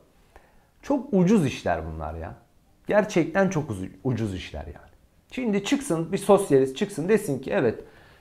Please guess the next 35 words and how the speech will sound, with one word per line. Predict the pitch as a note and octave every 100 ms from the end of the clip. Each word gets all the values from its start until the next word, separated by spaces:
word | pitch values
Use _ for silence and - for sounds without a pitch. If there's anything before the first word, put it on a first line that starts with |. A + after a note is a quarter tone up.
| -
benim | A3+ A#3 G3+
için | - C#3
şuursal | C3+ F#3+ G3 F3+ G#3
olarak | E3 B2 A2 A#2+ D3+
bir | F#3+ E3+
liberalle | E3 E3+ F3 D3+ C#3
ben | D3+ F3
kendimi | - D#3+ D#3+ F3+
aynı | G3+ F#3+
görüyorum." | D#3 D3 C3+ C3 A2
desin | G2 - B2
hadi. | F3+ F2 - - - _ _ _ _ _ _ _ _ -
Yani | - A3 F3+ D#3 - -
bu | B3 C#3
boş | G3 G3+ D3
lafları | B2 B2+ A2+
bırakalım | F#2+ F#2+ - G#2 G2
ya. | E2 - - _ _ _
Her | G#3+ A3 A3+
ideoloji | E3+ D#3 D3 C3+ C#3+
sahibi | - B2+ A2+ G#2+ B2
kendi | C3 C3+ D3
ideolojisini | D3 A#2+ A#2+ G#2+ G#2 - C#3 C3
diğer | F3+ F3+
ideolojilerden | F3 C3 D3+ C#3+ C#3 C#3 C3 B2+ D3+ D#3+
üstün | E3 D#3+ - B3
görür | A3 D3+ A#2+
ya. | A2+ A2+ -
Bu | F3 G#3
kadar | F3+ F3+ G3+ D3+
basit | D3 G3+ -
bir |
şey | - G#2 F#2
bu | E2
yani. | -